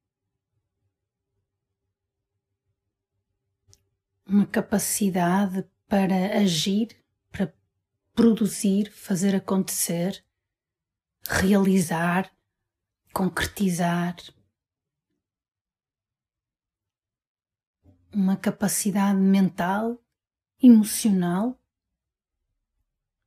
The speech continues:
ouvir os outros, escutar, comunicar,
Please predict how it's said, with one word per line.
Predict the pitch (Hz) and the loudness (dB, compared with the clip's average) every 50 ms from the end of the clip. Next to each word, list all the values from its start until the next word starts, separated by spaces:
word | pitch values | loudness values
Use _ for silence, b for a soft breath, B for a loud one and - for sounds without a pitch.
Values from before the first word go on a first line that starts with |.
| _ _ | _ _
ouvir | 214 202 208 185 156 170 202 190 196 202 208 196 - _ _ _ _ _ | 0 2 2 2 2 2 2 2 2 2 0 -2 -6 _ _ _ _ _
os | 233 185 160 156 | -4 -2 -2 0
outros, | 175 170 175 180 175 - 202 180 160 - | 0 0 0 -2 -4 -6 -8 -8 -6 -6
escutar, | - - - - - - 208 - _ _ 196 175 180 185 180 180 - _ _ _ _ _ _ _ _ _ _ _ _ _ _ _ _ _ _ _ _ _ _ _ _ _ _ _ _ _ _ _ _ _ _ _ _ _ _ _ _ | -6 -6 -6 -8 -10 -12 -12 -12 _ _ -2 0 0 0 -2 -4 -10 _ _ _ _ _ _ _ _ _ _ _ _ _ _ _ _ _ _ _ _ _ _ _ _ _ _ _ _ _ _ _ _ _ _ _ _ _ _ _ _
comunicar, | - 269 269 269 254 240 233 214 208 185 - _ - 185 175 180 180 185 190 - - - | -2 2 6 8 8 8 8 6 4 2 0 _ -4 -2 -2 0 -2 -2 -4 -6 -12 -20